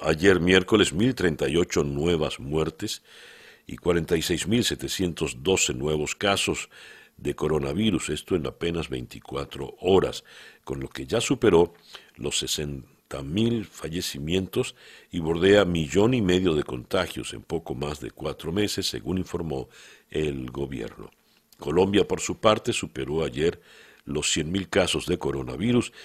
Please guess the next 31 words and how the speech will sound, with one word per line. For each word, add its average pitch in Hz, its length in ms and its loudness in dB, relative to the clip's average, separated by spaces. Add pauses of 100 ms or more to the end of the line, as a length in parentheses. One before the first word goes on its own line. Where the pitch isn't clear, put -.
(180)
y 87 100 -4
se - 160 2
acerca 98 420 2
a - 20 6
los 80 200 2
tres 73 240 -6
mil 104 200 -2
quinientos 76 520 -4
muertos, 110 500 2 (380)
según - 340 -4
el 78 80 4
boletín 71 480 -2
diario 101 400 8
del 69 140 2
Ministerio 65 520 -4
de 78 120 0
Salud 85 340 -2
sobre 92 340 0
la 85 140 0
pandemia, 110 560 4 (420)
que 101 120 -2
sigue 139 320 2
desbordada, 92 640 4
especialmente 73 920 -2 (380)
en 76 580 0
Bogotá, 76 720 2 (380)
el 58 200 -10
Atlántico 98 640 0
y 82 100 4
otros 98 260 2
departamentos 80 840 -2